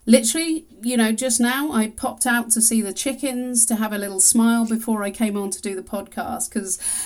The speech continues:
as I said earlier, it's kind of been a challenging day. I started this morning connecting in with the Singapore team, dealing with a difficult, um, issue. And, and I, when I find myself in the most difficult moments of my,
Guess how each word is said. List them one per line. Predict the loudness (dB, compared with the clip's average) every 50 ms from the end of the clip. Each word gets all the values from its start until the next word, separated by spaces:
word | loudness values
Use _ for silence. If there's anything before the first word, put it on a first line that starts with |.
| 2
as | 4 6 6 6
I | 6
said | 6 4 2 2 0
earlier, | 0 -2 -2 -2 -2 -2
it's | -4 -4
kind | -4 -4 -4 -4
of | -6 -6
been | -6 -4
a | -4 -4
challenging | -2 -2 -4 -4 -4 -4 -2 -2 -2 -2
day. | -2 -2 -2 -2 -2
I | -2 -2
started | 0 0 0 0 -2 -2 -6 -8 -6
this | -4 -4 -2 -2
morning | -4 -2 -2 -2 -4 -2
connecting | -2 -2 -2 -2 -6 -4 -4 -2
in | 0 0 -2
with | -2 -4 -2
the | 0 0
Singapore | 0 0 -2 -6 -6 -8 -4 -2 -2 -2
team, | -2 -4 -4 -6 -6 -6
dealing | -6 -8 -8 -6 -6 -6
with | -6 -6 -6 -8
a | -6
difficult, | -6 -8 -6 -8 -10 -8 -6 -6 -6 -6 -8 -10 -16 -18 -18 -18 -20 -20 _ -6
um, | -2 -2 0 0 0 -2 2
issue. | 4 6 6 4 4 -2 -2 -2 -2 -4 -4 -4
And, | -4 -4 -4
and | -2 -2 -2 -2 -4 -6 -10
I, | -8 -4 -2 -2 0 -2
when | -4 -8 -8 -10 -12 -12 _ -4 -2 0 0 2
I | 2 0 0
find | -2 -2 -4 0 4 4
myself | 4 4 2 -2 -4 -4 -6
in | -8 -10 -8
the | -6
most | -4 0 4 6 6 4 4 0
difficult | -2 -4 -4 -8 -8 -8 -8 -8 -6
moments | -6 -6 -6 -8 -10 -12 -8 -8 -8
of | -8 -8
my, | -10 -10 -10 -10 -12